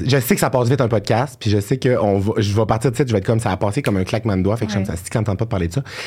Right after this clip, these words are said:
Speaker 1: Mais j'ai fait des lives sur Instagram pendant la covid, c'était comme pas prévu, ça a juste ben trop
Speaker 2: That's it.
Speaker 1: dégénéré, genre le gouvernement m'ont appelé pour que Horacio Arruda
Speaker 2: Ah ouais.
Speaker 1: vienne s-,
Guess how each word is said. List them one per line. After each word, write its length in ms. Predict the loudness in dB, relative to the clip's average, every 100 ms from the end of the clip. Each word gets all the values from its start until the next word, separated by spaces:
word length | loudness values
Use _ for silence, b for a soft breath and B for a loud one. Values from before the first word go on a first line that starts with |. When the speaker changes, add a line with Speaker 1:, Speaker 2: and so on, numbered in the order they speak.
| B 0
Speaker 1:
Mais 320 | 2 2 2 2
j'ai 80 | 2
fait 120 | 4
des 120 | 4
lives 160 | 4 4
sur 80 | 2
Instagram 560 | 2 2 4 2 2
pendant 220 | 2 0
la 120 | 0 2
covid, 340 | 2 4 2
c'était 160 | 2 0
comme 220 | 0 2
pas 100 | 0
prévu, 460 | 2 0 2 2 0 B B
ça 160 | 0 2
a 60 |
juste 260 | 2 0 -2
ben 320 | 0 2 2
trop 140 | 2 2 4
Speaker 2:
That's 80 |
it. 100 | 2
Speaker 1:
dégénéré, 440 | 2 2 2 2 2
genre 120 | 0
le 80 | 0
gouvernement 580 | 2 2 2 2 2 2
m'ont 380 | 2 2 2 2
appelé 260 | 2 0
pour 120 | 0 -2
que 100 | -2
Horacio 420 | 0 0 0 0
Arruda 260 | 2 2
Speaker 2:
Ah 40 | 2
ouais. 60 |
Speaker 1:
vienne 260 | 2 2 2
s-, 160 | -2